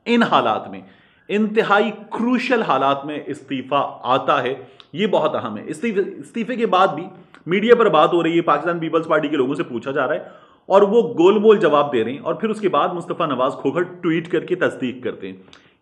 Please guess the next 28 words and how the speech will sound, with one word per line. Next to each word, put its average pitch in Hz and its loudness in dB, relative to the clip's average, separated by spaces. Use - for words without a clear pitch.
क्या 190 4
कहते 208 -2
हैं 202 -2
मुस्तफ़ा 185 -6
नवाज 160 0
खोखर? 170 -6
ये 180 -2
दो 180 4
ट्वीट्स 233 -6
बहुत 156 0
अहम 117 -10
हैं। - -16
मुस्तफ़ा 240 4
नवाज 226 4
खोखर 202 2
पहले 226 4
ट्वीट 226 -4
में 208 -4
कहते 165 -6
हैं, - -12
"I 190 4
have 220 2
resigned 185 4
from 202 2
the 202 2
position 156 -4
of 196 -2
spokesperson 160 -2